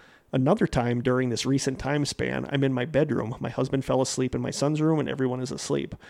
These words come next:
I'm sitting in my bed watching T V and crocheting, of course, and the door to my bathroom just kicks open. They are French doors, and they're both shut completely. Ugh.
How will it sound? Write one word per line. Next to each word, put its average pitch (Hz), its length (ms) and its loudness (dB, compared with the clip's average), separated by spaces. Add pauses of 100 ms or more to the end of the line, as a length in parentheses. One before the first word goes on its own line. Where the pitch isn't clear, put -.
(420)
I'm - 80 -2
sitting 175 240 10
in 165 100 8
my 143 80 8
bed 143 240 6
watching 135 360 4
T 156 180 2
V 143 180 4
and 127 100 0
crocheting, 127 640 2
of - 180 -8
course, 123 440 -2 (460)
and 139 100 6
the 131 60 8
door 135 240 8
to 139 60 6
my 127 120 2
bathroom 123 500 0
just - 220 -4
kicks - 260 -4
open. 107 360 -2 (260)
They 127 120 2
are 113 100 0
French 151 380 -2
doors, 127 480 2 (180)
and 139 140 -2
they're 123 120 0
both 127 300 0
shut - 280 -2
completely. - 600 -8 (340)
Ugh. 165 180 -4